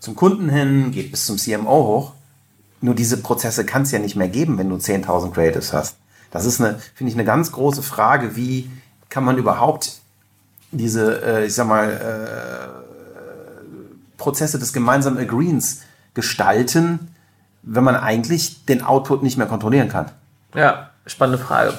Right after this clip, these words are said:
Speaker 2: Die, ähm, vor allem, wer, wer sorgt denn dafür, dass, wer sorgt denn dafür, dass die, dass die Marke noch so bleibt, wie sie ist?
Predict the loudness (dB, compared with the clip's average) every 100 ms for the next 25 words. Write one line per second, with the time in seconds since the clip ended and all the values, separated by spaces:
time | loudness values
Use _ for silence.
0 | -10 _ -20 -20 _ _ -20 _ -2 2
1 | 2 2 -2 -2 -2 -2 0 2 2 2
2 | -2 0 2 0 0 -4 -4 -2 0 2
3 | 2 0 -4 -6 -14 _ _ _ _ -10
4 | -2 0 0 0 -2 -2 -2 -2 -2 -4
5 | 0 0 0 0 0 0 -2 -4 -8 _
6 | _ 0 0 2 0 0 -2 -2 0 0
7 | 0 -2 -8